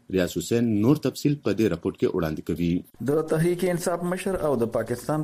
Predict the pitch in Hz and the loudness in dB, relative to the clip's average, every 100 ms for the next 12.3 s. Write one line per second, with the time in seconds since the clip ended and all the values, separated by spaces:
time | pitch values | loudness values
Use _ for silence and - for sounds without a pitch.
0 | 151 - 110 117 117 107 107 107 110 139 | -4 -2 0 0 0 0 2 2 2 0
1 | 127 110 107 107 - 131 135 131 131 123 | 0 0 0 0 0 0 0 0 -2 -2
2 | 117 107 107 107 104 107 123 123 110 - | -4 0 0 0 -2 -2 0 -2 -4 -4
3 | 104 104 113 - 107 110 113 110 104 101 | -2 0 0 -2 0 2 2 0 0 0
4 | 110 110 110 104 - 104 107 104 127 131 | 0 0 0 -2 -4 0 0 0 -2 -4
5 | - 98 - - 120 117 120 113 117 110 | -6 -6 -6 -6 -2 -2 0 0 0 0
6 | 113 120 120 123 135 135 131 131 131 127 | 0 2 4 4 2 0 0 2 2 2
7 | 127 127 110 104 104 101 - 110 104 98 | 0 0 -2 0 0 0 -2 -4 -2 -2
8 | 98 110 110 123 120 123 135 117 98 - | -2 -2 0 2 2 2 0 0 -2 -4
9 | - - - 120 113 110 120 98 110 101 | -8 -6 -2 0 0 0 0 2 0 -2
10 | 95 95 95 98 98 - 104 104 107 - | -4 -2 -2 0 -2 -2 0 0 0 -6
11 | - 110 123 120 131 - 147 151 139 127 | -6 -4 -2 -2 -2 0 0 2 2 0
12 | 117 110 | 0 -2